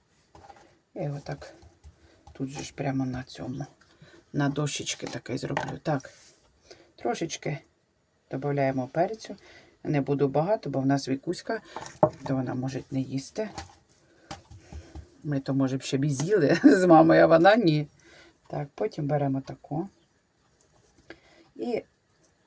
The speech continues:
стараємося отако розподілити по всьому. Якби це був тільки один плавлений, то він би швидше мазався. А це отак от. Так. І беремо,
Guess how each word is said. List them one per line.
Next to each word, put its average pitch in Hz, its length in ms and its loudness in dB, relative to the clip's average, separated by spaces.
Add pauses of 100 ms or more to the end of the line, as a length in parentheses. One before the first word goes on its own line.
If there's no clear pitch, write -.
(120)
стараємося 180 640 -4
отако 160 380 -4
розподілити 151 800 -4
по 143 120 -4
всьому. 139 540 -6 (1200)
Якби 269 220 2
це 269 140 4
був 247 280 0
тільки 240 220 -2
один 226 240 -2
плавлений, 165 680 6 (440)
то 190 80 -6
він 208 160 -6
би 165 200 2 (1000)
швидше 147 540 -4
мазався. 262 720 0 (800)
А 180 80 -12
це 180 240 -8
отак 139 460 -12
от. - 160 -20 (800)
Так. 143 500 -8 (920)
І 269 140 -2
беремо, 160 480 -2